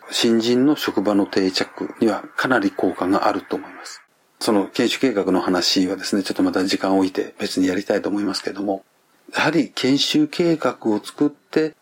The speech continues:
ある程度新人の方のフォローをするというスタイル、スタンスをお取りになられますとね、若い方の定着っていうのは良くなると思います。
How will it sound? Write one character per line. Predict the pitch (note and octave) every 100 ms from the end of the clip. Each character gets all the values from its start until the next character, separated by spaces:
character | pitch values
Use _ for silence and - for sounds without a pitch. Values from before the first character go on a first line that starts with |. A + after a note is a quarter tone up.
| _ _ -
あ | C#3
る | C#3+ C3+
程 | - C3 B2+ B2+
度 | D#3
新 | - C3 B2
人 | A2+ B2
の | A#2
方 | A#2+ - B2
の | G#2+
フ | -
ォ | B2+
ロ | A2+
ー |
を | G2
す | F#2 -
る | A#2+
と | B2 G#2
い | F#2
う | F2
ス | -
タ | A2+ G#2+
イ |
ル、 | G2 -
ス | -
タ | A#2
ン |
ス | G2+
を | F#2
お |
取 | - G2+
り | G2+
に |
な | G2
ら | F#2+
れ | G2+
ま | G2
す | F#2+ -
と | F#2
ね、 | G#2 - _
若 | - G#2 A#2
い | G2+
方 | F#2+ A#2
の | G2
定 | G#2 F#2
着 | F#2+ -
っ |
て | F#2+ F#2
い |
う |
の | F2+
は | F#2 -
良 | - -
く | G2
な | F#2 -
る | - -
と | G#2
思 | F2
い | F#2
ま | -
す。 | -